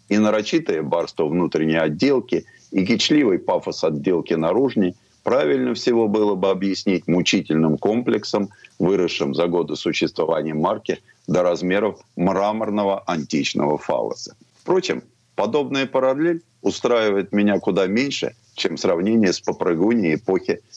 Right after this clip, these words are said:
чёрно-белого синема. В сосредоточенно встречающей зиму Каринтии или всё же Баварии не рассмотрел дорожного указателя.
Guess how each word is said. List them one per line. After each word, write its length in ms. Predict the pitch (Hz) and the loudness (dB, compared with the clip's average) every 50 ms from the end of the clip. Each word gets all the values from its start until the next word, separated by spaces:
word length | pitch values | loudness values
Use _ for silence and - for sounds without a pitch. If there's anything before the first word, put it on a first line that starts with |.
| - - | -10 -6
чёрно-белого 800 | - - 92 82 82 85 82 76 80 85 85 80 80 80 80 76 | -2 -2 0 0 0 0 0 2 2 2 2 2 2 2 0 0
синема. 500 | 71 - - 82 80 78 76 76 67 - - - - - - - - - - - - - - - - - - - - - - - - - - | -2 0 0 0 2 2 2 0 0 -2 -4 -6 -6 -6 -4 -2 0 0 0 0 0 -2 -2 -4 -4 -6 -8 -10 -10 -14 -16 -16 -12 -4 -2
В 40 | |
сосредоточенно 840 | - - 127 107 - 143 147 143 160 160 - 208 190 - - 143 113 | 0 0 0 2 2 2 4 2 2 2 2 2 2 2 2 0 -2
встречающей 760 | 117 - - 123 123 113 - - 160 147 131 117 - - 95 | -2 -2 0 0 0 0 2 2 2 2 2 0 2 0 2
зиму 300 | 82 82 113 120 110 95 | 2 2 2 4 2 2
Каринтии 680 | 82 - 85 87 98 120 139 131 - - 110 98 92 - - - - | 2 2 2 2 2 2 0 -2 0 0 2 2 2 -2 -4 -2 0
или 160 | 180 196 170 | 0 2 0
всё 200 | - - - 85 | 0 0 -2 -2
же 120 | 71 - | -2 0
Баварии 580 | 73 69 78 78 87 110 131 135 113 98 92 82 | 0 0 0 2 2 2 2 2 2 2 2 0
не 160 | 78 80 85 | 0 0 0
рассмотрел 600 | 85 87 - - - 123 127 123 - 95 69 60 | 0 0 -2 0 0 0 0 0 0 -2 -2 0
дорожного 480 | - 67 73 82 73 65 65 69 67 67 | 0 0 0 0 0 -4 -6 -6 -4 -2
указателя. 640 | - - - 76 73 76 73 - - - 55 58 | -2 0 0 0 0 0 -2 -2 -2 -2 -2 -2